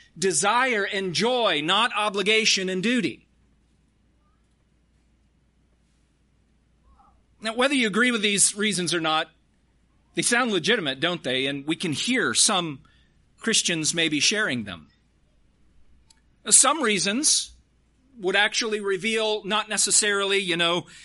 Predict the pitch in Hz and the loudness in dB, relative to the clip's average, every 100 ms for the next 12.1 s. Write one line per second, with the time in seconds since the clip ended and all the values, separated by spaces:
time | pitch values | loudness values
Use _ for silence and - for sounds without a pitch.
0 | - - - 208 190 - 202 190 165 185 | -4 2 4 6 4 4 4 0 0 0
1 | 175 - 165 147 143 143 135 - 175 156 | 2 0 0 -2 -2 -2 -4 -6 -2 4
2 | - 226 214 180 170 165 175 170 160 160 | 6 6 0 0 0 -2 -2 -2 -2 -2
3 | - - - - - 220 330 311 220 196 | -4 -14 -20 -2 2 2 0 -2 -2 -2
4 | 180 175 175 196 208 202 185 - 160 151 | -2 -2 -2 -2 -2 -2 -6 -6 -6 -6
5 | - 220 113 - _ _ _ _ _ _ | -6 -6 -6 -8 _ _ _ _ _ _
6 | _ _ _ _ _ _ _ _ _ _ | _ _ _ _ _ _ _ _ _ _
7 | _ _ _ _ _ _ _ _ _ _ | _ _ _ _ _ _ _ _ _ _
8 | _ _ _ _ _ _ - - 208 185 | _ _ _ _ _ _ -20 -2 0 2
9 | 208 147 220 214 - 147 139 - 170 160 | 0 0 2 0 0 -2 0 -2 -2 -2
10 | 139 160 135 143 151 170 - 147 147 156 | -4 -4 -2 2 2 0 -4 -8 -8 -8
11 | 160 151 143 131 135 117 127 120 110 101 | -8 -12 -14 -10 -10 -10 -12 -14 -18 -18